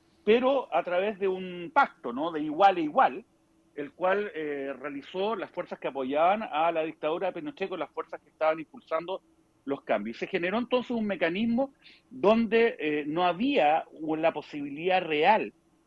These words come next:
que, eh, sectores que no fueran parte de los partidos políticos tradicionales pudiesen ingresar al Congreso, ¿no? Y por lo tanto,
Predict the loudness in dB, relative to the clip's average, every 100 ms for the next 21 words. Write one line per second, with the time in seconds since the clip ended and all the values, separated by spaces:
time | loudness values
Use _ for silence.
0 | _ _ 0 6 8 6 2 -4 -4 -8
1 | -8 -6 -6 -6 -6 -2 -2 -2 -2 0
2 | -2 -6 -4 -4 -4 -8 -6 -6 -8 -8
3 | -6 -6 -6 -10 -10 -8 -8 -2 0 0
4 | -4 -6 0 2 2 -4 _ _ _ _
5 | 2 4 4 0 -6 -8 -8 -2 0 0
6 | -2 -4 -2 -2 -4 -4 -18 _ -12 -12
7 | _ _ _ _ _ -8 -2 4 4 6
8 | 4 4 0 -2 -2